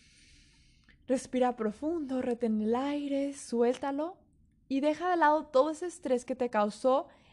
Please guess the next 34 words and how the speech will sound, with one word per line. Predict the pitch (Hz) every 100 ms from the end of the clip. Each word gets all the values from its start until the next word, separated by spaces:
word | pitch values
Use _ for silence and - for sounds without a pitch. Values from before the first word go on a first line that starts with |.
| _
el | - 240 247
llevar | 262 220 226
a | 254
cabo | 240 226
esa | 233 233
acción, | - 330 240
porque | 202 208 196
obviamente | - 240 262 262 262
te | 233
va | 214
a |
causar | 220 226 220
cierto, | 214 220 - 214 -
cierto | - 226 220
estrés | 226 - - _ - 220 247 359 - - - _ -
porque | 233 226 220 208 -
estás | 220 240 233
venciendo | 247 247 240 220 208
un | 196
miedo. | 185 160 160 _ _ _ _ _ _ _ _ _ _ _ -
Y | 277
date | 302 320 349
un |
momento | 339 311 294 294
también | 254 220 220 233 240
para | 247 226 220
pensar | 208 190 185 208 202 269 - _ _
y | 269
para | 254 247 240
poder | 247 262
analizar | 311 330 262 233 247 269 - -
nuevamente | 269 294 311 294 277 277
tu | 269
miedo. | 233 233 214 180